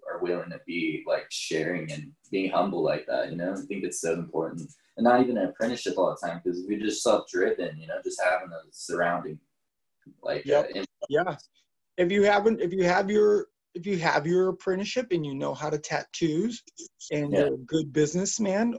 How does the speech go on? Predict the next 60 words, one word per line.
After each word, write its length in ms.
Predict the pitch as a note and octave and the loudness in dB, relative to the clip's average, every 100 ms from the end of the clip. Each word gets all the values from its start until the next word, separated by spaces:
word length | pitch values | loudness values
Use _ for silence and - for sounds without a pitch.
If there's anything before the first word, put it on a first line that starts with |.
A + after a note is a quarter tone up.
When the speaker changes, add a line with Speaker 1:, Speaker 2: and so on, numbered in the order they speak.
| - | 0
Speaker 2:
open 260 | C#3+ D3 D#3 | 0 2 0
up 160 | D#3 | 2
your 100 | E3+ | 0
tattoo 380 | E3+ D#3 - E3+ | 2 -2 -2 -6
shop 280 | E3+ G#3 - | -2 -2 0
and 100 | E3+ | 0
get 100 | E3+ | 2
it 100 | F3 | 0
cracking. 480 | - G3 A3 A3 A3 _ _ _ _ _ _ _ | 0 0 0 -4 -6 _ _ _ _ _ _ _
If 240 | E3 E3+ F3 | 4 4 4
you 140 | G3 | 4
Speaker 1:
Yeah. 40 | |
Speaker 2:
don't 340 | F3 G#3+ E4 E4+ | 6 6 6 2
have 260 | F3 A3+ A#3+ | 2 4 6
an 120 | A#3+ | 4
apprenticeship, 760 | A3+ - B3+ C#4 B3 - D4 D4+ _ _ _ _ _ - | 2 0 0 2 0 -2 -4 -4 _ _ _ _ _ 2
Speaker 1:
Yeah. 280 | - F2 - - | 4 4 0 -2
Speaker 2:
you, 160 | F#3 F3 F3 | -2 -2 4
you 100 | G#3 | 6
know, 240 | F3+ F3+ - | 6 2 2
if, 180 | F3+ E3+ - F3 _ _ - _ _ _ _ _ _ _ - | 0 0 -8 -8 _ _ -20 _ _ _ _ _ _ _ 2
I 100 | F3+ | 4
was 120 | F#3 | 4
taught 240 | - A3+ | 4 4
this 140 | A3+ F3 | 4 4
a 60 | |
long 240 | G3+ G3 G3 | 4 4 4
time 240 | F#3 G3+ | 0 2
ago, 300 | G#3+ B3+ C#4 | 4 4 4
and 160 | G#3 - - | 0 -2 -4
I 40 | |
don't 140 | D#3+ F3 | -2 0
know 80 | |
who 180 | E3 F3 | 0 0
made 220 | F#3 F3+ | 0 2
it 120 | E3+ D#3 | 4 4
up, 240 | F#3+ A3+ - | 2 0 -2
but 80 | D#3 | 0
if 60 | |
you 60 | G3+ | 4
don't 160 | A#3 | 4
have 140 | A3 G#3+ | 4 2
an 100 | G3+ | -2
apprenticeship, 600 | F3 G3+ G#3+ A3 B3 B3 _ | -2 0 0 2 -2 -2 _
and 120 | E3+ D3+ | -6 -4
for 100 | C#3 | -4
some 240 | - G#3+ | 0 2
reason, 280 | G#3+ G#3+ F#3+ | 4 2 -2
if 100 | E3+ | -6
you 60 | F3 | -2
try 200 | G#3+ G3+ | 2 4
opening 300 | G3 G3+ G3 | 4 2 0
up 80 | |
a 60 | F#3 | -2
tattoo 400 | F#3 F#3 - G#3 | -2 -2 -2 -6
shop 320 | F3+ G#3+ G#3+ | 0 0 0
before 260 | E3 - F#3+ | -2 0 0
your 100 | F3+ | 0
thirteenth 520 | - G3+ G3 G3+ G#3 | 0 0 0 -6 -4
year, 340 | F#3+ A3+ C4 | 0 0 0